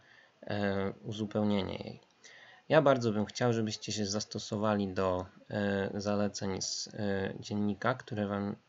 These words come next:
e, wysłałem i, e,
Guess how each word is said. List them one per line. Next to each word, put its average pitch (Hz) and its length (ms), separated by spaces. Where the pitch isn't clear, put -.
e, 104 380
wysłałem 107 920
i, 165 260
e, 113 540